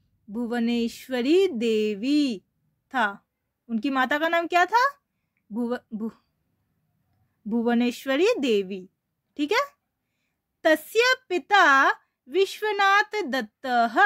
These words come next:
लब्ध प्रतिष्ठः अभिभाषकः आसीत्।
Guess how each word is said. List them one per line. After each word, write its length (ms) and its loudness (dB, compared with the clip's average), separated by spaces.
लब्ध 460 -2
प्रतिष्ठः 1400 0
अभिभाषकः 1600 -2
आसीत्। 1000 -4